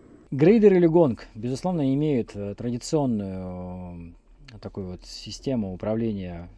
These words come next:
э, рабочими органами, но, э, одна из особенностей приятная — это, э, очень, м, легкий ход без отсутствия люфта, близкое расположение даже с моей рукой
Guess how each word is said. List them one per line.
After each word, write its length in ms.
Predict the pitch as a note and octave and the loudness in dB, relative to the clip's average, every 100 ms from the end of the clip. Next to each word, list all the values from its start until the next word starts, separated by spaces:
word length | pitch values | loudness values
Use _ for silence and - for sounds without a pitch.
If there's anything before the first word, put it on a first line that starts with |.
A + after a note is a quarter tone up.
| - A2+ | -20 -18
э, 200 | G#2 G2 | -14 -8
рабочими 460 | G#2 A2 A#2 A2 B2 | -4 -4 -4 -4 -2
органами, 560 | G3+ F#3+ C#3 G#2 E2+ - - - - - - - | 0 0 -2 -2 -8 -18 -20 -20 -20 -20 -14 -4
но, 320 | C3 G#3 A3 - _ | 2 2 2 -4 _
э, 440 | C3 A#2 A2+ A2 A2 | -10 -6 -4 -2 -4
одна 220 | A#2+ D3 | -4 -2
из 60 | C3 | -2
особенностей 520 | B2 G#3+ G#3 - A2+ | -4 -4 -4 -6 -8
приятная — 440 | - A#2+ A2+ - | -4 -4 -4 -6
это, 280 | B2 B2+ G2+ - - - - | -4 -4 -6 -10 -20 -20 -16
э, 340 | A2 G2+ F#2+ - - | -12 -10 -12 -14 -10
очень, 360 | D3+ D#3+ B2+ G2 - - - - - - _ - - - | -6 -4 -4 -6 -8 -20 -20 -20 -20 -20 _ -20 -20 -14
м, 520 | G#2+ G#2 G2+ G2+ G2 - _ - | -10 -8 -6 -8 -10 -14 _ -12
легкий 420 | C3+ D3 C#3+ - | 0 2 2 -2
ход 340 | G#2 - A#2+ E3 - - _ - - _ _ - | -12 -6 -6 -6 -12 -20 _ -20 -20 _ _ -6
без 220 | A#2+ B2+ | -2 0
отсутствия 520 | A#2+ D3 C#3 - A2+ | -2 -6 -8 -4 -4
люфта, 460 | A#2 A#2 B2 A#2 G#2+ _ - - - - _ - A#2 | -4 -4 -4 -4 -8 _ -20 -20 -20 -20 _ -18 -6
близкое 480 | A#2+ F#3+ G3+ C3+ | 0 0 2 0
расположение 800 | B2 A#2 C3 C3+ C#3 C#3 A2 F2 | 0 0 0 0 2 0 0 -6
даже 240 | F2+ A#2+ A#2 | -4 -4 -4
с 80 | - | -4
моей 260 | C3 B2 | -2 0
рукой 540 | G#2+ A2 - F3 F#3+ | -2 -4 -2 0 0